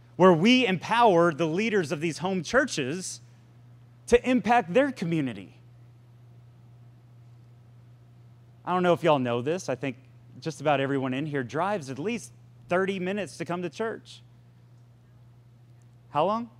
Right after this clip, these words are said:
Hour and fifteen minutes to come here. This church, I can't impact Brenham. Right, Brenham? That's where you live. I know you go there. Anyway, I can't impact Brenham, but they can. But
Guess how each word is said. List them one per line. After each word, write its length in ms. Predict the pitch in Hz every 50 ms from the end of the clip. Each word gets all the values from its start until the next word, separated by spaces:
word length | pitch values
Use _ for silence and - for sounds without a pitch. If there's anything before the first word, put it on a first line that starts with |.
| - _ - - - _ - - - - - - - - - - - - - - -
Hour 380 | 143 151 165 180 196 220 208 214
and 100 | 185 147
fifteen 480 | - 208 208 - - - 220 208 202 190
minutes 300 | 202 214 190 170 - -
to 80 | 165
come 240 | - 208 220 214 190
here. 240 | 165 127 101 - - - - - - - - _ - - - - - - -
This 340 | - 123 147 262 277 - - -
church, 340 | - - 254 254 180 - - -
I 280 | - 196 233 269 285 269
can't 380 | - - 208 233 214 202 -
impact 640 | - 233 247 190 143 165 151 147 151 156 - - - - - - _ -
Brenham. 460 | 151 190 208 170 123 95 - - - - - - _ - - - - _ _ - - - - -
Right, 240 | - 131 143 170 131
Brenham? 340 | 131 131 139 156 160 151 120
That's 180 | - 131 127 -
where 100 | 135 123
you 120 | 107 101
live. 240 | 110 113 95 87 - - - - - - - - - - - - - - - -
I 60 | 101
know 140 | 104 131 135
you 100 | 127 110
go 160 | 113 110 104
there. 220 | 101 101 101 101 - - - - - -
Anyway, 280 | 120 101 87 78 69 71 - - - - - - - - - - - - - - - - - -
I 120 | - 196 233
can't 240 | - 294 285 254
impact 320 | 175 147 147 147 139 127 110
Brenham, 220 | 127 127 175 202
but 120 | 160 143 113
they 160 | 165 196 262
can. 480 | - - 185 165 175 214 240 254 262 - - - - - - - - - - - - - - - - - - - - - - - -
But 240 | 185 202 220 -